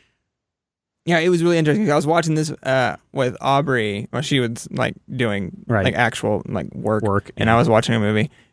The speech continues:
Speaker 1: and I was like, "Hey, do you know who these guys are?" Just, n-, I have, n-, I have no idea. I have no idea. And then I pulled up recent pictures of them, like, "Oh, wow, yeah, no, that totally makes sense. Now I can see it."
Speaker 2: Yeah.
Speaker 1: Um, their performances, um, I thought were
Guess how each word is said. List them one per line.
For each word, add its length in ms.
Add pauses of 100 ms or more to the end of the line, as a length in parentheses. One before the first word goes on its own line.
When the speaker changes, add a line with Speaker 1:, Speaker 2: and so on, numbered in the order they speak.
Speaker 1:
and 100
I 20
was 80
like, 120
"Hey, 240
do 60
you 120
know 60
who 60
these 160
guys 280
are?" 300 (260)
Just, 220
n-, 220
I 80
have, 100
n-, 500
I 60
have 120
no 140
idea. 340 (140)
I 60
have 100
no 100
idea. 260
And 200
then 120
I 120
pulled 340
up 200 (240)
recent 420
pictures 260
of 120
them, 80
like, 200
"Oh, 460
wow, 400
yeah, 280 (140)
no, 200
that 240
totally 260
makes 240
sense. 240
Now 140
I 80
can 120
see 180
it." 200
Speaker 2:
Yeah. 240 (340)
Speaker 1:
Um, 460 (100)
their 220
performances, 800 (480)
um, 300 (100)
I 180
thought 460
were 760